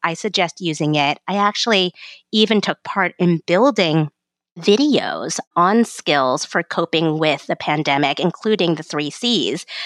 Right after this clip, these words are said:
which I'm happy to share. They're free and available to the public. And it's a wonderful skill. So I hope people take it and use it.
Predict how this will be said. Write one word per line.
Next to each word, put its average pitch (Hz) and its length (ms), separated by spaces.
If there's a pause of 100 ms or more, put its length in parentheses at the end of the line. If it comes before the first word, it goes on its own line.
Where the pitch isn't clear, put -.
(160)
which 170 300
I'm 190 100
happy 190 280
to 170 80
share. 139 400
They're 160 240
free 165 600 (120)
and 165 140
available 156 440
to - 100
the 143 80
public. 156 500 (500)
And 165 340
it's - 140
a 170 60
wonderful 180 460
skill. 147 500
So - 140
I 170 80
hope - 280
people - 340
take - 260
it 185 80
and 175 200
use - 160
it. - 120